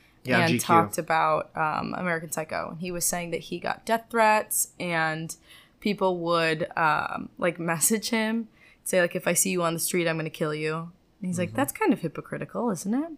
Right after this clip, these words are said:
Speaker 2: Huh? A little ironic." So then he started saying, like, "Fine, do it. Let's meet in this alley. Let's, let's fight it out." And of course, nobody showed up. And so he thought, he,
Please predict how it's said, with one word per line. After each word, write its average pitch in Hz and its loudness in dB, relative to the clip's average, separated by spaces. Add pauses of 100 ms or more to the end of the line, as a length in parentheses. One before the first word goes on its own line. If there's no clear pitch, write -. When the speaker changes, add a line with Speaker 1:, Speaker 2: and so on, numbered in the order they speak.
(100)
Speaker 2:
Huh? 277 0 (180)
A - -4
little 208 2
ironic." 190 4
So 190 0
then 180 0
he 180 -2
started 170 -2
saying, 175 -4
like, 165 -2
"Fine, 262 4 (540)
do 294 8
it. 285 6
Let's 196 2
meet 240 6
in 277 4
this 285 4
alley. 269 6
Let's, 196 0
let's 226 -2
fight - 4
it 269 0
out." 302 4
And 214 0
of 196 -2
course, 160 -2
nobody 151 -4
showed 165 -6
up. 143 -6
And 143 -8 (520)
so 175 2
he 240 2
thought, 233 6
he, 262 2